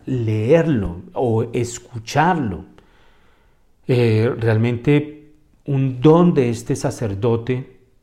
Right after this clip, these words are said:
que, que, que Dios le dio, que, que es bueno descubrirlo, Castellani, se escribe Castellani con doble L.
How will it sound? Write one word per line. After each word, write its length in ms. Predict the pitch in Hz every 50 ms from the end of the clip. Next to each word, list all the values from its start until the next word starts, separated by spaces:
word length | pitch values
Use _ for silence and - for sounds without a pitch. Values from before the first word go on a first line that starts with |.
| _ - -
que, 520 | - 120 113 110 104 101 98 95 95 92 - - _ _ _
que, 260 | - - 117 107 -
que 180 | - - 117 101
Dios 240 | 98 101 110 117 123
le 160 | 120 123 123
dio, 360 | 120 135 131 131 123 123 127 127 - - _ _ _ _ _ _ _ _ _ _ _ -
que, 300 | - - 117 110 107 -
que 220 | - - - 101 95
es 120 | 92 92
bueno 320 | 98 110 123 139 165 170 156
descubrirlo, 760 | 151 135 - - - 110 95 113 147 190 190 160 120 98 -
Castellani, 840 | - 101 - - - - 120 101 117 147 156 139 120 101 87 85 - - - - -
se 200 | - - - -
escribe 440 | - - - - 113 113 117 117 113
Castellani 1120 | 117 123 113 - - - - 110 101 95 95 95 107 131 131 143 135 113 98 92 87 90 - -
con 380 | - 110 98 98 95 92 95
doble 540 | 104 117 110 110 113 110 113 113 113 - - -
L. 380 | 151 143 131 110 85 65 -